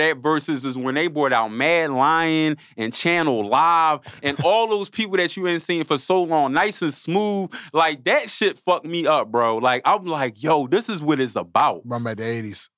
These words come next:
Speaker 2: Late
Speaker 1: Yes.
Speaker 2: eighties. I
Speaker 1: Oh, my
Speaker 2: feel you.
Speaker 1: God,
Speaker 2: I feel
Speaker 1: bro.
Speaker 2: you.
Speaker 1: And number three is Earth, Wind and Fire versus the Isley Brothers, bro. I just, when I seen Ronald Isley with that fur on and that gray beard, I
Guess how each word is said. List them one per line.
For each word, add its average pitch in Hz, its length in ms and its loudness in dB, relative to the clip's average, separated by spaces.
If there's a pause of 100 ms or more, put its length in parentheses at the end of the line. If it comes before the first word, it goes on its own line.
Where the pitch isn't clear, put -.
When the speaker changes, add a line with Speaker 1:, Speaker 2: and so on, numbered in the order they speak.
(120)
Speaker 2:
Late 113 160 -2
Speaker 1:
Yes. 160 300 2
Speaker 2:
eighties. 104 180 -10
I - 20 4
Speaker 1:
Oh, 175 140 4
my 160 100 2
Speaker 2:
feel 135 60 2
you. 117 60 -2
Speaker 1:
God, 143 240 4
Speaker 2:
I 120 40 -2
feel 110 40 -10 (100)
Speaker 1:
bro. 113 180 2
Speaker 2:
you. 165 180 -2 (560)
Speaker 1:
And 175 160 2
number 254 300 2
three 214 640 -2
is 139 340 2
Earth, 214 220 0
Wind 190 160 0
and 170 100 -4
Fire 151 300 2
versus 127 320 -4
the 107 180 2
Isley 147 300 2
Brothers, 147 360 0
bro. 135 520 0
I 170 160 4
just, 151 320 -4
when 139 160 -2
I 196 160 4
seen 214 260 -4
Ronald 170 340 2
Isley 160 280 2
with 143 160 -2
that 151 180 2
fur 165 300 2
on 156 320 0
and 117 180 -2
that 151 220 2
gray 175 280 2
beard, 190 600 2 (400)
I 226 180 4